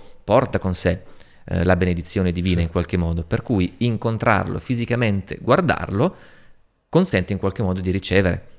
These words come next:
Speaker 1: questa benedizione. E di fatto questo evento qua non era altro che una, una situazione dove lui era seduto in una sedia in centro alla stanza, c'erano, eh, decine, decine, decine di, di, no, centinaia in realtà di persone che facevano la fila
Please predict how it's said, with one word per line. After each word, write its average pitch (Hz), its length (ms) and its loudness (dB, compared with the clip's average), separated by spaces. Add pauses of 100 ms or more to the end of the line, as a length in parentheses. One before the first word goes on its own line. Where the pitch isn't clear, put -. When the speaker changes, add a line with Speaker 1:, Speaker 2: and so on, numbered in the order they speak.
(100)
Speaker 1:
questa 92 280 -2
benedizione. 87 640 -2
E 135 100 4
di 170 80 -2
fatto - 260 2
questo 117 240 0
evento 113 300 2
qua 101 320 4 (320)
non 110 160 4
era 110 160 4
altro 113 200 0
che 98 280 2
una, 90 640 0
una 90 180 -2
situazione 127 460 -4
dove 92 160 -2
lui 127 120 2
era - 120 -2
seduto 113 500 -4
in 90 80 -6
una 90 140 -4
sedia 95 260 0
in 87 60 -4
centro 101 240 -4
alla 165 100 -4
stanza, - 400 -6
c'erano, 95 400 -2 (480)
eh, 85 320 -2
decine, 92 600 0
decine, 92 340 -2
decine 87 320 -4
di, 85 140 -2
di, 85 160 -4
no, 101 120 -4
centinaia 104 460 0
in 90 60 2
realtà 90 240 -2
di 87 80 -2
persone 107 600 2 (880)
che - 120 -2
facevano 113 340 4
la 139 80 4
fila 117 420 2